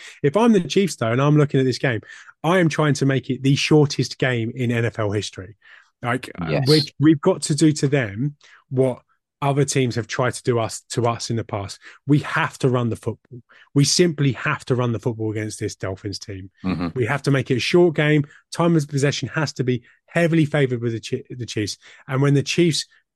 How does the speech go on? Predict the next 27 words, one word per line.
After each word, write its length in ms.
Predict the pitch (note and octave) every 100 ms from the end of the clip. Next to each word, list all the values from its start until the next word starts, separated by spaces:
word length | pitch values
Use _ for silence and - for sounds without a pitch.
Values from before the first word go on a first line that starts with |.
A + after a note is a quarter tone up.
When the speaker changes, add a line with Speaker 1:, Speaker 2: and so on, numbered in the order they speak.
| _
Speaker 1:
do 260 | E3 E3 D#3
get 300 | D#3 D3+ C#3+
down 360 | C#3+ C3+ C3+ - _ _ _ -
into 340 | D#3+ D#3+ D#3+
the 100 | D3+
Dol-, 360 | C#3+ D3 D3+ C#3 _ _
Dolphins 380 | D3+ C#3+ C#3+ B2+
side, 340 | C#3 C3 C3+
uh, 180 | - B2+
side 180 | A#2+ C#3
of 60 | B2+
the 60 |
field, 260 | A#2 B2 A2 - _ -
they 140 | B2+
have 440 | - - D3+ B2 _
to 140 | C#3+
turn 580 | - - C#3 B2 A#2+ A2+ _ _ _ _
drives 460 | C3+ A#2+ A#2 G#2+ - _
into 320 | C3 A2 A2
points. 400 | - A2+ G#2+ -
And 80 | A#2+
by 160 | C#3+
points, 400 | D3+ - D#3+ C#3 C3
I 80 |
mean 220 | B2+ B2 A2
six 440 | - - C3 -
points 460 | - A2 G2+ A2+